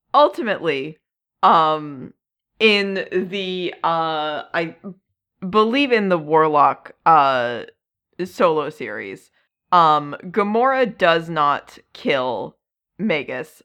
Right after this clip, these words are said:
but, uh, Adam Warlock does by, like, basically altering the timeline to make it so that Magus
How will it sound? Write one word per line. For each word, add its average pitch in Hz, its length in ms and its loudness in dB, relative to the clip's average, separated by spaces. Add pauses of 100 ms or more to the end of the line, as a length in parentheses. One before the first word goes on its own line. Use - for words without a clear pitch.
but, 156 640 -2 (760)
uh, 143 500 0 (280)
Adam 190 260 2
Warlock 220 460 -4
does 139 500 -8 (380)
by, 160 640 2
like, 143 520 -6 (760)
basically 247 960 -2 (460)
altering 262 560 0
the 220 80 -6
timeline 165 840 -4
to - 200 -6
make 165 240 -4
it 156 160 -4
so 156 220 -2
that 135 260 -4
Magus 156 680 -6